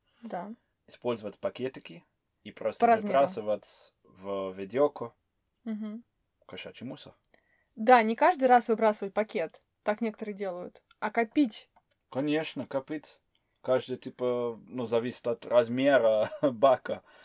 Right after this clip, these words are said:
Speaker 2: У нас мало места в туалете, куда коты ходят.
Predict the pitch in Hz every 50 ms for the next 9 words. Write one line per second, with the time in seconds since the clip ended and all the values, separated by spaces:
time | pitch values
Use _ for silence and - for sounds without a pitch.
0 | - _ _ - - 107 107 107 - - 120 131 131 120 107 110 110 110 107 -
1 | - 104 90 - _ - 107 104 101 101 98 - - 92 95 - _ - 98 95
2 | 98 95 92 90 92 - - _ _ - 90 - - 101 95 - - 190 113 233
3 | 139 - _